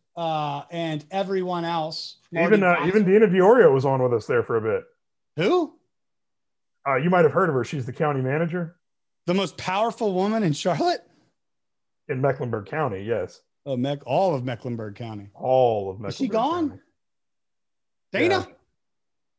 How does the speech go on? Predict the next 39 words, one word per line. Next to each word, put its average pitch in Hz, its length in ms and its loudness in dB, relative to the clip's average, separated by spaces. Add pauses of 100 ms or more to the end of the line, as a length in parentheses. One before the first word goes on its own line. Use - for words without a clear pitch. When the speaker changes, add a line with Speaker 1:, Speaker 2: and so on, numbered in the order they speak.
Speaker 2:
Maybe 160 220 2
she 202 120 -4
heard 170 320 4
us. - 120 2
Was 151 200 -2
it, 147 180 -6
was 156 140 -2
it 151 80 0
on 175 160 2
the 185 60 -4
podcast 175 480 2
that 165 60 -8
we 156 40 -6
were 151 100 -2
talking 156 220 2
about 139 180 0
who 156 140 0
would 151 100 0
win 143 220 -2
in 143 100 -2
a 117 60 -2
cage 139 320 -4
fight 143 240 0
between 131 220 -10
her 135 120 -2
and 127 80 -4
Marcus? 131 440 -4 (300)
And 131 80 -6
we 131 80 0
agreed 123 260 -4
it - 40 -2
was 120 120 -6
her? 131 380 0 (480)
Speaker 1:
Was 160 100 -2
that 247 160 2
on 339 80 2
the 311 60 4
last 262 300 -2
podcast? 254 640 -10